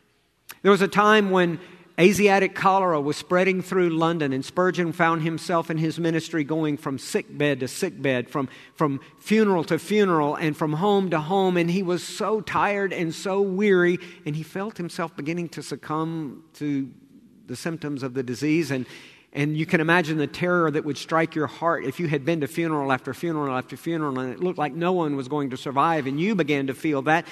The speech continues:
But he noticed out of the corner of his eye as he walked down the street a placard in a shop window and as he drew near, he read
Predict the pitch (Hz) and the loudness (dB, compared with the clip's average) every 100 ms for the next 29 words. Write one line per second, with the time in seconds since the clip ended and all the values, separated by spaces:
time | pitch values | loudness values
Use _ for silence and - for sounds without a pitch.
0 | - - 175 170 185 254 262 226 190 175 | -4 4 4 6 6 4 4 4 4 2
1 | 185 202 214 208 190 185 185 196 175 165 | 0 0 2 2 4 6 6 4 2 4
2 | 196 190 190 202 - 180 170 165 - 220 | 2 2 0 -2 -4 0 0 -2 -4 2
3 | 208 - 156 135 147 - 160 156 143 120 | 2 2 -4 -4 -4 0 0 0 -2 -4
4 | 117 95 - - - - 160 165 165 139 | -4 -8 -14 -20 -10 0 2 4 2 4
5 | 208 226 175 175 165 180 165 160 170 151 | 4 6 4 4 4 0 0 2 4 4
6 | 151 | 0